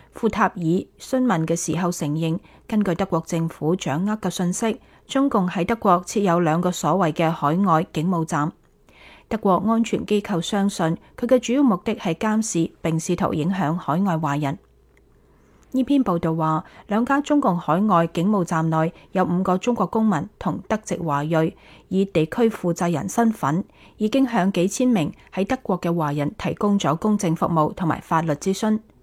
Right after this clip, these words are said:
但呢一類諮詢嘅真正目的係獲取信息或者係傳播意識形態。德國政府表示，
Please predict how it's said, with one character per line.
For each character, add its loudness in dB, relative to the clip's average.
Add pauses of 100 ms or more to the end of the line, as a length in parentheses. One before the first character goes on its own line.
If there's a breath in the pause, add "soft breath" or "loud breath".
(400 soft breath)
但 2
呢 4
一 4
類 2
諮 -2
詢 0
嘅 0
真 0
正 0
目 2
的 -2 (280 soft breath)
係 0
獲 2
取 0
信 -2
息 -4 (100)
或 -2
者 -4
係 -2
傳 -6
播 2
意 0
識 0
形 -4
態。 -4 (760 soft breath)
德 -4
國 -2
政 -2
府 -4
表 -2
示， -2